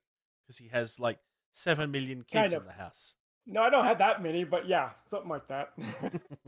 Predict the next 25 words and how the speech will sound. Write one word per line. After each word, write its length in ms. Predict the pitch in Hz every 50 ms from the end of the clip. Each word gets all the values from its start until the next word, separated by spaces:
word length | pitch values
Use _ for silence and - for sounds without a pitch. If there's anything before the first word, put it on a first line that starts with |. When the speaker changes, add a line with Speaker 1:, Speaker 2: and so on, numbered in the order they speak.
| 147 _ - 139 143
Speaker 1:
<laughs> 200 | _ - 139 139 _ _ 131 _ _ _ _ _ _ _ _ _ _ _ _ _ _ _ _ _ _ _ _ _ _ _ - - -
Um, 200 | 196 220 233 -
Speaker 2:
But 80 | 233
no, 100 | 202 202 208
you're 140 | 190 170 175
absolutely 340 | 196 202 - 180 170 170
right. 200 | 190 190 160 - _ _ _ _ _ _ _ _ _ _ _ -
Speaker 1:
when 160 | 190 226 240
I 100 | 254 240
posed 320 | 240 - 226 220 208 -
the 60 | -
question 460 | - - 202 190 185 - - 185 175 165
to, 180 | - - - 202
and, 120 | 226 214
and 220 | 185 202 202 202 175
this 180 | 220 208 -
is 160 | 220 208 175 202
a 20 |
conversation 680 | - - 202 185 165 170 - - 170 165 156 - 156
we're 140 | 139 139 139
going 240 | 123 139 131 131 123
to 60 | -
come 300 | - - 131 120 107 95 -
back 280 | - 107 101 - - -
to, 180 | - - 92